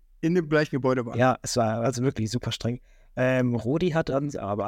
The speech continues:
Speaker 2: hat mir aber schon erzählt, dieses Mal
Speaker 1: Ah.
Speaker 2: können wir wahrscheinlich auch an die Strandpromenade gehen. Also, ob das dann auch wirklich so ist, sei mal dahingestellt. <laughs> Aber er meinte, das sollte diesmal kein Problem sein.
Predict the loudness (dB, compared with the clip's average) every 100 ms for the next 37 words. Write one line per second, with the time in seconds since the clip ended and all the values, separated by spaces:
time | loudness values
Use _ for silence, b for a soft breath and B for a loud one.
0 | -2 -4 -2 -2 0 -2 -2 -4 -6 B
1 | B -4 -4 -2 0 2 4 2 0 -2
2 | 0 0 2 0 0 -2 -2 -4 -2 -4
3 | -2 -2 0 -2 -6 -8 -14 _ -20 -12
4 | -8 -6 -8 -10 -20 -20 -20 -20 -20 _
5 | -12 -6 -2 0 0 -2 -2 -2 0 2
6 | 2 0 -2 -2 -2 -4 -6 -12 -6 -4
7 | -4 -4 -2 0 0 0 -2 -2 -2 2
8 | 2 4 2 2 2 0 -4 -4 -2 -2
9 | -4 -2 -2 -2 -4 -2 -2 -4